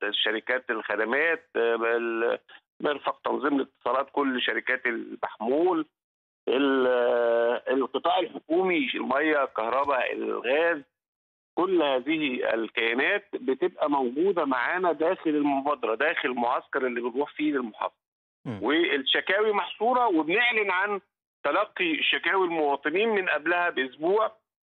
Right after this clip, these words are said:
Speaker 1: بنعلن عن خدمة واتساب اسمها قافلة المحافظات
Speaker 2: مم.
Speaker 1: زيرو عشرة تلاتين ألف ستمية واتنين، بحيث إن أي مواطن عنده شكوى قبلها بيبقى باعتها،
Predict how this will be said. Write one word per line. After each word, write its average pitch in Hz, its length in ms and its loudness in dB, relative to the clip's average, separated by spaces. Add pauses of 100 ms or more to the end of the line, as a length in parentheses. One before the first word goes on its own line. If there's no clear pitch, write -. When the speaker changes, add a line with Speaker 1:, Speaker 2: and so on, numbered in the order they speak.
(140)
Speaker 1:
بنعلن 175 640 2
عن 151 300 0
خدمة 170 380 0 (100)
واتساب 151 500 -2
اسمها 151 260 -2
قافلة 139 500 -2
المحافظات 117 720 -2 (200)
Speaker 2:
مم. 113 60 -10
Speaker 1:
زيرو 139 180 2
عشرة 180 500 -2 (560)
تلاتين 131 440 0 (120)
ألف 226 280 -2 (120)
ستمية 160 460 0
واتنين، 139 480 0 (380)
بحيث 160 220 -4
إن 151 100 2
أي 156 300 2
مواطن 143 520 0
عنده 143 300 0
شكوى 123 480 0 (140)
قبلها 170 540 0
بيبقى 139 600 -2
باعتها، 156 600 -2